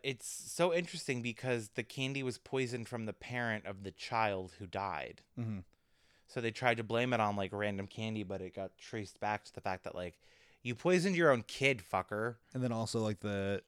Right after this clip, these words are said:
Speaker 2: the
Speaker 1: You're ruining
Speaker 2: urban
Speaker 1: it for
Speaker 2: legends.
Speaker 1: everyone. They're thinking there's razor blades in the apples now.
Speaker 2: I was just gonna say the urban legend of the razor blade in the apple. Um,
Speaker 1: Messy.
Speaker 2: Now, Grammar for Gays, I found a new list, actually.
Speaker 1: Ooh.
Speaker 2: So I'm curious to see if you will know.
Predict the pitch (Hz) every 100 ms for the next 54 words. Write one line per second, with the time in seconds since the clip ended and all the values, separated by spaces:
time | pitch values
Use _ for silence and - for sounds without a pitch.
0 | _ - 135 208 247 165 113 196 220 151
1 | 143 208 - 139 180 202 208 262 262 240
2 | 175 139 113 120 110 95 95 90 92 101
3 | 123 123 120 131 127 131 110 107 107 110
4 | 104 107 104 95 104 110 110 95 98 -
5 | _ _ _ _ _ _ 120 117 104 92
6 | - 85 85 95 _ _ _ - 143 127
7 | 104 _ _ _ _ _ _ _ _ _
8 | _ _ _ _ _ 110 160 202 - 123
9 | 120 110 98 - 147 170 185 202 160 120
10 | 120 135 117 139 - 92 85 - 80 80
11 | - 120 240 302 277 247 202 175 - 107
12 | 98 - 117 117 113 - 104 110 107 104
13 | 104 101 95 90 85 110 76 78